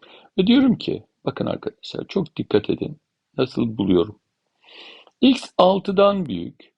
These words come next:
üçten büyük. Hangisi büyük? Altı büyük. X yirmi dörtten küçük, on birden küçük. Hangisi küçük?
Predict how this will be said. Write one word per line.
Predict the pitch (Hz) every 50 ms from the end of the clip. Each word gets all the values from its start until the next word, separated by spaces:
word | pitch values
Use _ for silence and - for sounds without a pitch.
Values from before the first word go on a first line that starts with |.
| _ _ _ _ _ _ _ -
üçten | 226 202 185 - - - - 160 156 151 151 143 135 131
büyük. | - - 87 90 _ _ - _ _ _ _ _ _ _ _ _ _ _ _ _ _ _ _
Hangisi | _ - 214 294 320 302 220 170 - 110 101
büyük? | 95 92 87 110 135 _ _ _ _ _ _ _ _ _ _ _ _ _ -
Altı | - 113 98 92 - - - -
büyük. | - - _ _ - - _ _ _ _ _ _ _ _ _ _ _ _ -
X | - 254 240 - - -
yirmi | 226 233 226 233 220
dörtten | 226 240 226 220 220 - 240 233 226 220 190
küçük, | - - 151 - - - - - - - _ -
on | 208 233 240 220
birden | 147 123 104 101 110 92 85 80
küçük. | - - - - - - -
Hangisi | - - 240 247 208 - 120 - -
küçük? | - - - - 180 180